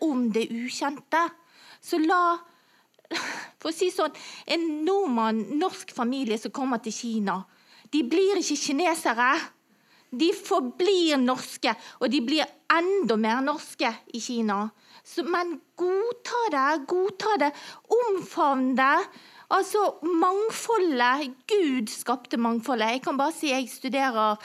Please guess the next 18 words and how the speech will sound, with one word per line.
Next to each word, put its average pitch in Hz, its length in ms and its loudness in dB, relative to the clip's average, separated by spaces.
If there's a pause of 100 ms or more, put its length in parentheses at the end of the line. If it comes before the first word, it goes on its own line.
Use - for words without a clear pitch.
(400)
P 311 240 2
T 302 80 0
L, 226 320 4
det 269 160 4
vil 254 80 -2
si, 262 220 -4 (260)
eh, 202 240 -6 (400)
teoretisk, 277 1040 -2 (840)
eh, 226 380 -2
teologi, 269 880 0
praktisk 339 560 0
teologi 240 560 0
og 214 160 0
ledelse 214 640 0
ved 202 160 -2 (160)
N 208 160 0
L 196 160 0
A. 190 80 2